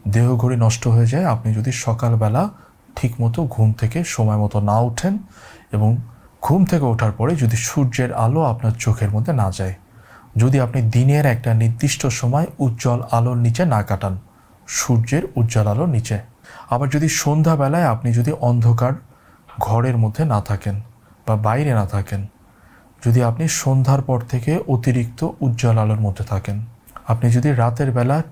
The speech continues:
টিভি দেখেন বেশি অথবা মোবাইল ফোন বেশি ইউজ করেন, তাহলে আপনার সার্কেডিয়ান রিদম নষ্ট হয়ে যাবে।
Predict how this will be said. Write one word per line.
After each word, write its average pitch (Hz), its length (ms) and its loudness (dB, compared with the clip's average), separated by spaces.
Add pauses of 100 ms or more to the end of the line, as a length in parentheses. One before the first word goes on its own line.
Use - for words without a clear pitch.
(120)
টিভি 131 260 2
দেখেন 117 360 0
বেশি 113 360 2
অথবা 120 420 0 (440)
মোবাইল 127 400 2
ফোন 143 260 0
বেশি 113 260 0
ইউজ 107 240 0
করেন, 104 320 -4 (580)
তাহলে 131 220 0
আপনার 127 240 0
সার্কেডিয়ান 110 600 -2
রিদম 127 240 -2
নষ্ট 107 320 -2
হয়ে 104 120 -2
যাবে। 101 280 -8